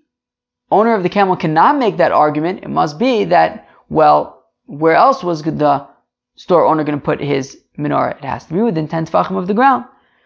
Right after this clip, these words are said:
So the Gemara says, not necessarily. Maybe you could put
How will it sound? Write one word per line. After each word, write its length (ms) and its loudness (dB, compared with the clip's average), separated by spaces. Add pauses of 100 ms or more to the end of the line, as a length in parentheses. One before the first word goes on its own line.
(420)
So 160 -10
the 80 2
Gemara 220 2
says, 200 2
not 320 2
necessarily. 680 0 (360)
Maybe 340 2
you 180 2
could 480 2
put 320 -4